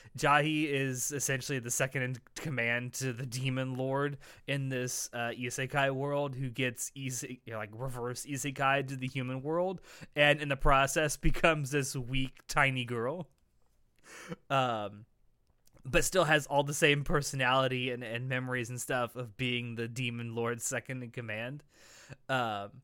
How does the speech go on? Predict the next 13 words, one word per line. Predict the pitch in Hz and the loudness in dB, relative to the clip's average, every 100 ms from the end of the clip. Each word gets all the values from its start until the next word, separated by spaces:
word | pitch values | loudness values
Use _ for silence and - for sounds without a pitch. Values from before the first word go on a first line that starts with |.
| _ _ _ _ _ _ 147 | _ _ _ _ _ _ 2
and | 147 147 139 139 143 - | 6 6 6 4 -2 0
a | 147 | 2
lot | 156 160 | 4 4
of | 156 | 2
the | |
whole | 156 160 143 | 2 4 2
comedy | - 151 139 139 135 | 4 4 4 4 -2
that | 139 | -2
you're | 131 | -2
gonna | 135 131 | -2 -2
see | - 135 120 | -2 -2 -2
from | 135 | -2
this | 123 120 | -2 -2